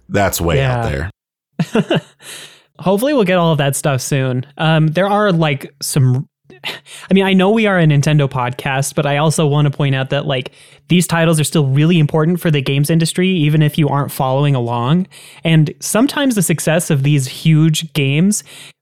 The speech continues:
Speaker 2: really pushes the rest of the industry, including even some Nintendo developers, to take ideas and kind of follow the trends a little bit. I mean, I know Zelda Breath of the Wild really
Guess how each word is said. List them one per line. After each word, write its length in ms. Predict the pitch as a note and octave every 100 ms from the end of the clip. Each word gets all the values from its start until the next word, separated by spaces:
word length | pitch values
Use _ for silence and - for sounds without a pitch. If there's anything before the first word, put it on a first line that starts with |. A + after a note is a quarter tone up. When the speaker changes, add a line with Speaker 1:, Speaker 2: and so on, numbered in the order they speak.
| _
Speaker 2:
really 300 | B2+ D#3+ E3
pushes 640 | C#3+ - E3+ - D#3+ C#3 C#3
the 100 | C#3
rest 260 | D3+ D3
of 60 | D3+
the 140 | C#3+
industry, 340 | D3 C#3 C#3+ B2
including 440 | D3 F3+ G#3 A#3+
even 280 | G#3+ F#3 D#3+
some 260 | - D#3+
Nintendo 400 | D#3 C#3 E3 D#3
developers, 760 | C#3 C3 B2+ C3+ F#3 G#3 A3 - - _ _ _
to 100 | F3+
take 280 | D3+ E3+ E3
ideas 540 | D#3 C#3 C#3+ C#3+ C3 D#3+
and 380 | D3+ C#3 C3+ - _ -
kind 160 | D#3
of 80 | C3+
follow 840 | - - D3+ D3+ D3 D3 C#3 C#3 C3+
the 120 | C#3
trends 360 | - D3 C#3
a 40 | B2+
little 220 | B2 A2+
bit. 220 | A2 G#2+ - - -
I 40 | D#3
mean, 120 | E3
I 60 | E3+
know 180 | E3+
Zelda 520 | D#3+ D#3 D3 D3 C#3+ C#3+
Breath 180 | D3 D#3
of 60 |
the 60 | C#3+
Wild 420 | C3 B2+ B2+ B2+
really 500 | C3 C3 C3+ B2 A#2+